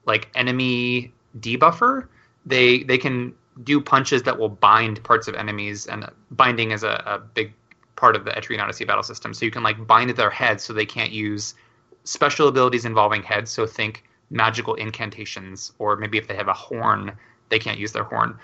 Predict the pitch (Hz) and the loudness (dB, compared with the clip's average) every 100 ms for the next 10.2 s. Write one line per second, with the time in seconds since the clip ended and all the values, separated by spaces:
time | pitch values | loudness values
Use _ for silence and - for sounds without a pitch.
0 | - 123 117 120 113 113 110 113 123 117 | -2 2 2 4 4 4 2 6 6 6
1 | 104 113 104 104 104 104 104 110 107 104 | 0 -2 -2 -4 -6 -8 -8 -8 -6 -6
2 | - - 117 110 113 107 107 117 107 104 | -6 -6 -2 -2 -2 -2 -2 -2 -2 -2
3 | 101 _ _ _ - 101 98 - 113 107 | -6 _ _ _ -4 0 2 2 0 2
4 | 123 123 104 101 104 - 101 104 - 110 | 2 2 -2 0 0 -2 -2 -2 -2 -10
5 | 107 107 107 107 110 110 107 113 _ _ | -6 -6 -6 -6 -4 -4 -4 -8 _ _
6 | _ 107 - - 107 - - - _ _ | _ -10 -4 2 2 0 -16 -20 _ _
7 | - 127 120 104 104 - - - 113 120 | -4 0 0 2 -2 -2 -6 -4 -2 -2
8 | 110 104 104 110 110 104 113 113 107 104 | -2 -2 -2 -4 -4 -8 -8 -6 -6 -6
9 | 107 104 110 110 104 101 104 101 101 - | -2 -2 -2 -6 -8 -6 -4 -4 -4 -8
10 | 104 | -10